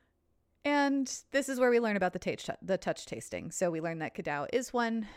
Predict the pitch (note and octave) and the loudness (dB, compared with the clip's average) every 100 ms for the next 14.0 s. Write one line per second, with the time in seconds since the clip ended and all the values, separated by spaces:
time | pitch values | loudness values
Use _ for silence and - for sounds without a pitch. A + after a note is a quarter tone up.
0 | - - F#3+ F3 G#3 G3 F#3 E3+ E3 D#3 | -12 -6 -6 -4 -4 -4 -4 -2 -2 -4
1 | D3 - - E3+ - D3+ D3 C3 C#3 C#3+ | -4 -6 -2 -2 -2 -4 -2 0 -2 -4
2 | - - F3+ E3+ E3 D3 D3 - G#3+ - | -8 -6 -4 -4 -4 -4 -4 -4 -4 -2
3 | G3+ A3+ G3+ G3 E3+ F#3 D#3+ E3 - - | -2 -2 -2 -2 -4 -4 -4 -4 -6 -4
4 | D#3+ D#3 A3+ A#3 G3 F#3 G3 - G3 F#3 | -4 -2 -2 -2 -2 -2 -4 0 2 2
5 | F3 F3 D#3+ D#3+ F3 D#3+ - C#3+ - - | 0 -2 -2 -4 -6 -6 -6 -8 -10 -8
6 | C#3 C#3+ - _ _ - G3 F3 D3+ D3+ | -6 -6 -10 _ _ -2 0 0 -2 -6
7 | D#3 _ _ - A#3 A3 G3+ F3+ F3 D#3 | -10 _ _ -2 0 2 2 0 -4 -4
8 | D#3+ F3 E3 D#3+ - D#3+ - D3+ - E3 | 0 2 2 0 2 0 0 -4 0 0
9 | C#3+ C3+ - C#3+ C3 B2+ - C#3+ - _ | 2 0 -2 -2 -4 -6 -8 -10 -12 _
10 | - - - - - D#3+ C#3+ D#3 F#3+ E3 | -20 -20 -20 -14 -6 -4 -4 0 2 4
11 | F3+ F#3+ G3 F3 E3+ E3 E3 - - G3+ | 4 4 4 -4 -4 -6 -8 -12 -2 2
12 | F#3 F#3+ - F#3 - D#3 D#3 D#3 D#3 E3 | 6 4 4 -2 0 0 0 0 0 -2
13 | D#3 - D3+ D3 E3 - - C3+ D3 | -2 -2 -2 0 -2 -4 -8 -8 -8